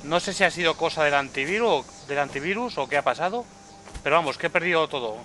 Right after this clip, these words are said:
y he tenido que empezar de nuevo. Así que digo, pues ya que empiezo la D L C de nuevo, me hago otro personaje y me echo a esta, una orca que se llama Freisa o una, una cosa así. Le he puesto el mismo nombre que tenía la imagen,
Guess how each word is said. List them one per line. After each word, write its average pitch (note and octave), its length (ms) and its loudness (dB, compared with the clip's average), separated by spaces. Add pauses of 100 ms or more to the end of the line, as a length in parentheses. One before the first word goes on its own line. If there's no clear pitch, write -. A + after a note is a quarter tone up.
(160)
y C3 100 -8
he C#3+ 40 -4
tenido E3+ 260 4
que E3 60 2
empezar E3 340 -2
de D#3 80 0
nuevo. B2+ 280 -6 (460)
Así B2 300 -4
que C3 100 -2
digo, A#2+ 200 -2
pues C3 360 -4 (180)
ya E3+ 140 6
que E3+ 60 6
empiezo E3+ 320 0
la D3+ 140 2
D D#3 60 2
L C#3 140 -2
C D#3 160 -2
de C#3+ 100 -2
nuevo, F#3 380 -2 (840)
me D3+ 140 4
hago D3+ 140 6
otro C#3 200 -2
personaje C#3+ 540 -2
y A2 200 -12
me D#3 140 -6
echo D#3+ 140 -2
a D3 60 6
esta, B2+ 260 -4
una D3+ 220 -2
orca G3+ 380 2
que F3 100 -4
se D3 120 -10
llama D3 480 0 (1500)
Freisa C#3+ 640 4
o B2 200 0
una, D#3 220 -2
una F#3 200 4
cosa F#3 140 6
así. B2+ 220 -6 (600)
Le E3 80 2
he - 20 -2
puesto G#3+ 240 0
el F#3+ 60 4
mismo F3+ 320 0
nombre F3+ 300 4
que D#3 100 4
tenía D#3+ 360 2
la C#3 100 2
imagen, A#2 400 -6